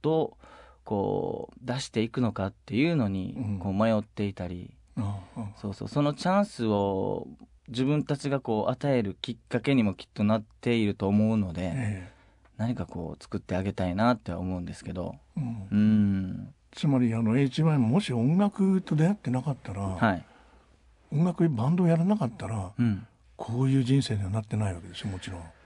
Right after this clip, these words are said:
Speaker 1: そうですね。でも音楽やる前にこのメンバーとは仲間だったので、
Speaker 2: ああ、そっ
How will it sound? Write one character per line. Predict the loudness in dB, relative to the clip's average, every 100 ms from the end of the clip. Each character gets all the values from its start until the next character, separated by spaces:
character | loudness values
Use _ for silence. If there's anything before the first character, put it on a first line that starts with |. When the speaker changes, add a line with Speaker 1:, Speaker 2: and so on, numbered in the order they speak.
| -20 _ _
Speaker 1:
そ | -16 0 4 4 4
う |
で | 2
す | -2 -6
ね。 | -2 2 2 2 -2 0
で |
も | 2 4
音 | 4 4
楽 | 2 2
や | 2
る | 4
前 | 4 4
に | 4 2
こ | 2
の | 2 4
メ | 4
ン | 4 2
バ | 2 2
ー |
と | 2 0
は | 2
仲 | 2 4
間 | 4 4
だ |
っ | 0 -4
た | -4
の | -2 0
で、 | 0 0
Speaker 2:
あ | -2
あ、 | -4
そ |
っ | -6